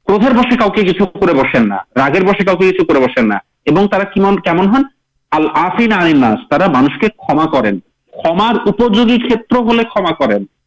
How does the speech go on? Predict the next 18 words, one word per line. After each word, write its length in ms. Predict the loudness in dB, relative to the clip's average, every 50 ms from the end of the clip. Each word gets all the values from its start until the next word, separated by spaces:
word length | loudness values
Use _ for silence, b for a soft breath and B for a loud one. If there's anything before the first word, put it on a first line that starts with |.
| _ _ _ _ -4
চোখ 140 | -2 0 0
বন্ধ 400 | 0 0 -2 0 0 0 0 2
করে 240 | 2 2 0 0 0
সবাইকে 300 | 0 0 0 0 0 0
ক্ষমা 240 | 0 0 0 0 0
করেন 260 | 0 0 0 0 0
না, 180 | -2 -4 -10 _ _ _ _ _ _ _ _ _ _ _ _
ক্ষমার 440 | -8 -4 -2 -2 0 0 0 0 -2
উপযোগী 580 | -2 0 0 0 0 0 0 0 2 2 0 0
হলে 280 | 0 0 0 0 -2
ক্ষমা 240 | -2 -2 -2 -2 -2
করেন। 300 | -2 -2 -2 -4 -4 -6 -10 _ _ _ _ _ _ _ _ _ _ _ _ _ _ _ _ _ _ _ _
কোরআনের 560 | -4 -2 0 0 -2 -4 _ _ -4 -2 0 0
আরো 180 | 0 0 0
শিক্ষা 260 | 0 -2 -2 -2 -2
হচ্ছে 200 | -2 0 -2 -2
জাযাউ 480 | -2 0 -2 -2 0 0 0 2 2 0
সাইয়্যাতিন 680 | 0 0 -2 0 0 0 0 0 0 -2 0 0 0